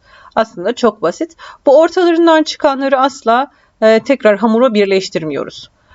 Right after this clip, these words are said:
E, onları da güzelce, e, ilk, videonun ilk başında gördüğünüz üzere, e, onları da o şekilde çikolataya batırdım. Şimdi sıvı yağda, kızmış, kızgın bir sıvı yağda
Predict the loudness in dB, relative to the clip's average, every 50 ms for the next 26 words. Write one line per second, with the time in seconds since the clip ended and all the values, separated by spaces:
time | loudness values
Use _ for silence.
0 | _ _ _ -4 -2 -2 0 0 2 2 2 2 2 0 -2 -4 -4 -2 0 0
1 | 0 0 -2 -2 -2 0 0 0 -2 -4 -8 -12 -12 -10 -8 -8 -10 -10 -12 _
2 | _ _ -14 -10 -8 -4 -2 0 0 0 0 -2 -2 -4 -8 -6 -4 -4 -4 -4
3 | -4 -6 -4 -4 -2 0 2 2 2 2 0 -2 -4 -6 -6 -6 -8 -8 -4 0
4 | 0 0 -2 _ _ _ -20 -20 -20 _ _ _ _ _ _ _ _ _ _ _
5 | _ _ _ _ _ _ -4 -2 0 2 2 2 2 2 0 0 -2 -4 -8 -14
6 | -16 -16 -18 -18 -18 -20 -20 -20 -20 -20 -20 -20 -20 -20 -16 -12 -6 -2 2 2
7 | 2 2 2 2 2 2 2 0 0 0 0 0 -2 -2 -4 -4 -2 -2 -2 -2
8 | -2 -6 _ _ _ _ _ _ _ _ _ _ _ _ _ _ _ _ _ _
9 | -14 -6 0 2 2 2 2 2 0 0 2 0 -2 -4 -4 -8 -6 -4 -6 -6
10 | -8 _ _ _ _ -20 -20 -20 -20 -20 -20 -16 -6 0 2 2 4 2 2 -2
11 | -4 -10 -6 -2 0 2 2 2 2 2 2 2 0 0 0 0 0 -2 -2 _
12 | _ _ _ -4 -2 0 0 2 2 2 2 0 -2 -4 -12 -8 -4 -4 -4 -2
13 | -2 -2 0 0 2 0 0 -2 -4 -6 -4 -4 -2 0 0 0 0 0 0 0
14 | 0 0